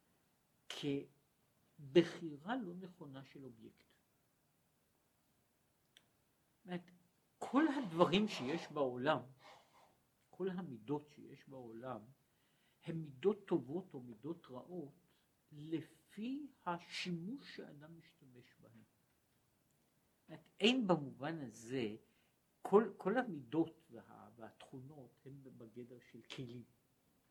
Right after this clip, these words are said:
מכשירים. המכשירים בעצמם הם לא מכשירים, אין מכשיר שהוא כשלעצמו מכשיר רע.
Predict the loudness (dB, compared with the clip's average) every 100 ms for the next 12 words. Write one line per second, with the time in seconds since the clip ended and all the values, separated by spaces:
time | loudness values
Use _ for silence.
0 | _ _ _ _ _ -20 -12 -6 -4 -4
1 | -10 _ _ _ _ _ _ _ _ _
2 | _ -12 -10 -8 -8 -6 -4 -6 4 4
3 | 4 2 -4 2 6 6 6 -4 -18 _
4 | _ _ _ -16 -12 -8 -6 -8 -8 -6
5 | -4 -4 -6 -2 -2 -2 -6 -8 -16 -14
6 | -14 -14 -14 -14 -14 -12 -8 -8 -10 -14
7 | -20 -20 -18 -16 -14 -16 -20 -20 -16 -16
8 | -16 -16